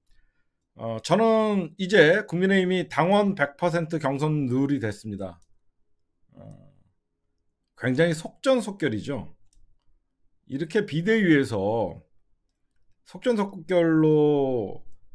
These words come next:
그 당원 당규 개정을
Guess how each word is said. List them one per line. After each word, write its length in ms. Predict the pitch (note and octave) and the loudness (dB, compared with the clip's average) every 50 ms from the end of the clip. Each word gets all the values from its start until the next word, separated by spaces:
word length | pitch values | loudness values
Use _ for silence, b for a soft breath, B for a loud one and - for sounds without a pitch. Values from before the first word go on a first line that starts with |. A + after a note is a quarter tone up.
| - - - - - | -12 -12 -12 -14 -16
그 1400 | - - G2+ G#2+ G#2+ G#2 G2+ G2 G2 G2 G#2 G#2 G#2 - - - - - - - - - - - - - - - _ _ _ _ _ | -14 -12 -10 -8 -8 -6 -6 -8 -8 -8 -10 -12 -12 -14 -16 -16 -18 -18 -20 -20 -20 -20 -20 -20 -20 -20 -20 -20 _ _ _ _ _
당원 280 | - - C3+ D#3 E3 D#3+ | -4 0 2 2 2 2
당규 320 | D#3 D3+ D3+ C3+ C#3+ C#3+ | 2 0 0 0 -2 -4
개정을 880 | A2+ B2 A#2 A#2 B2+ C3+ B2+ B2 G#2+ G2+ A2 C3 C3 A2 F2+ D#2+ D#2 - | -2 -2 -2 0 0 0 0 0 -2 -2 -2 -2 -4 -4 -6 -8 -12 -16